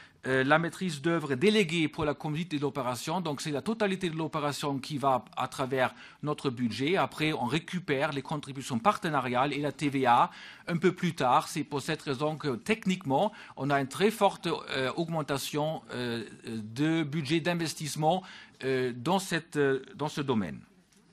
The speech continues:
Donc, vous voyez que, euh, on a entendu tout à l'heure par la présentation du, du président, euh, au nom de Fabrice Hugelet, que notre intervention dans l'innovation technologique, elle continue, elle est forte. Mais aujourd'hui, la métro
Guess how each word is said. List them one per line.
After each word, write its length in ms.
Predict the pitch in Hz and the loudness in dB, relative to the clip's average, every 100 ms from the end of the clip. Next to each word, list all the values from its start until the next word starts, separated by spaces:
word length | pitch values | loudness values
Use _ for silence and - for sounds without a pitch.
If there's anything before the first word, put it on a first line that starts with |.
| _ _ _ _ - - - | _ _ _ _ -20 -20 -4
Donc, 300 | 170 220 226 - - _ _ _ - | 6 6 6 -6 -20 _ _ _ -2
vous 120 | 190 | 6
voyez 300 | 208 214 254 | 6 6 2
que, 280 | 220 190 147 - | 6 6 6 -2
euh, 120 | 147 143 | -2 0
on 140 | 147 160 | 0 4
a 60 | |
entendu 460 | 160 165 175 165 208 | 4 4 0 0 -2
tout 120 | 202 175 | 0 2
à 80 | |
l'heure 280 | 156 185 196 | 4 6 4
par 140 | 170 147 | 6 6
la 300 | 139 127 - - | 6 4 0 -6
présentation 560 | 151 160 147 - 147 | -4 -2 -2 -2 -2
du, 180 | 131 120 | -2 -4
du 160 | 117 139 | -6 -8
président, 640 | - 143 139 135 170 190 | -4 -2 -2 2 2 2
euh, 300 | 127 127 117 | -2 -6 -6
au 180 | 113 135 | -4 -4
nom 160 | 139 | -4
de 120 | 127 123 | -4 -2
Fabrice 320 | 135 135 131 | -2 0 -2
Hugelet, 520 | 160 131 127 147 196 | -4 -2 0 2 0
que 140 | 196 | 0
notre 260 | 135 131 - | -2 -2 -4
intervention 720 | 139 143 135 135 131 - 156 139 - - - | -6 -4 -2 -2 -6 0 0 0 -6 -20 -2
dans 100 | 127 | 2
l'innovation 760 | 175 226 190 165 - 165 139 - - - | 6 6 4 0 -2 0 0 -2 -16 0
technologique, 720 | 202 - 190 165 139 170 156 | 0 4 6 6 4 2 2
elle 120 | 139 | 0
continue, 420 | - 160 160 175 | 2 -2 0 0
elle 140 | 156 135 | 0 -2
est 40 | |
forte. 480 | - 185 254 - - - - - | 0 2 0 -4 -16 -16 -16 0
Mais 120 | 143 | 6
aujourd'hui, 340 | 170 180 185 | 6 6 6
la 120 | 220 180 | 6 6
métro 460 | 180 151 185 247 | 4 2 4 4